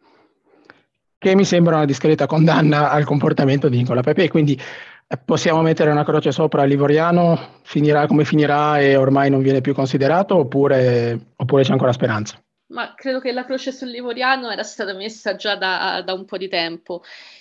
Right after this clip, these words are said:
Speaker 2: Ehm, poi le parole post partita di, di lunedì scorso sono la conferma. Mm, devo dire però che, che Nketiah non mi è dispiaciuto, eh. Cioè, insomma, contro l'Everton è entrato con il piglio giusto e ha creato qualcosa,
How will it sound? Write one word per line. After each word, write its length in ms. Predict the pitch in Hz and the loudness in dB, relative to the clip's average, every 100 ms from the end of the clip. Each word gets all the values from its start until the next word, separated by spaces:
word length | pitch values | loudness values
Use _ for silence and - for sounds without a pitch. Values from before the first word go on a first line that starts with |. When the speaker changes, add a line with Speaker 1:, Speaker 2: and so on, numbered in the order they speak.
| _ | _
Speaker 2:
Ehm, 1200 | - 185 185 180 175 175 170 170 165 165 160 156 - | -6 -2 0 0 0 -2 -4 -8 -10 -12 -12 -16 -10
poi 120 | 196 | -6
le 100 | 180 | -4
parole 580 | 185 185 180 170 170 165 | -4 -4 -2 -2 -4 -4
post 240 | 196 - | -8 -12
partita 480 | - 185 - 190 185 | -12 -12 -10 -6 -6
di, 420 | 175 175 175 175 165 | -6 -8 -10 -10 -10
di 80 | 185 | -10
lunedì 320 | 190 190 202 | -8 -8 -10
scorso 960 | - 202 190 190 - 185 160 165 165 | -10 -8 -8 -8 -12 -10 -10 -10 -10
sono 240 | 185 190 180 | -12 -10 -10
la 100 | 175 | -10
conferma. 760 | 180 180 - 180 165 165 156 - - - - 220 - | -12 -18 -8 -6 -6 -8 -14 -16 -20 -20 -20 -20 -16
Mm, 400 | 233 233 233 220 | -14 -12 -12 -8
devo 160 | 381 539 | -4 -2
dire 220 | 277 233 | 0 -2
però 180 | 190 208 | -2 -4
che, 240 | 208 180 180 | -6 -12 -10
che 120 | 190 | -10
Nketiah 160 | - | -8
non 100 | 196 | -8
mi 80 | 190 | -8
è 80 | 180 | -10
dispiaciuto, 720 | 180 - 190 190 202 180 180 | -12 -10 -10 -8 -8 -6 -4
eh. 220 | 190 185 190 | -4 -4 -8
Cioè, 140 | 190 | -14
insomma, 400 | 175 - 180 180 | -12 -14 -12 -12
contro 280 | 196 202 208 | -12 -10 -6
l'Everton 540 | 202 196 190 - 185 | -4 -4 -8 -10 -12
è 60 | 190 | -10
entrato 480 | 190 208 190 190 180 | -10 -6 -4 -4 -8
con 100 | 180 | -12
il 120 | 180 | -12
piglio 280 | - 208 214 | -12 -8 -8
giusto 520 | - 196 202 - 190 | -8 -12 -12 -12 -8
e 80 | 175 | -4
ha 180 | 185 180 | -4 -6
creato 320 | 226 196 190 | -4 -6 -4
qualcosa, 560 | 202 202 175 180 - | -8 -6 -6 -8 -10